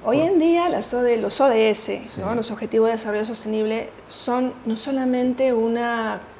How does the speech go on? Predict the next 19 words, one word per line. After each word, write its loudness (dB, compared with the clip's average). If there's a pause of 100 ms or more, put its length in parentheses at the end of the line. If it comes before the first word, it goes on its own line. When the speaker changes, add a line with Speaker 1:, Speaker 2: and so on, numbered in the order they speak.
Speaker 1:
un, 0
una 2
idea 6
de 4
la 2
onu, 2
de 2
la 0
Agenda 0
veinte -2
treinta, 0
de 0
una -2
propuesta 2
nueva 2
por 0
cuidar 2
nuestro -2
planeta, -2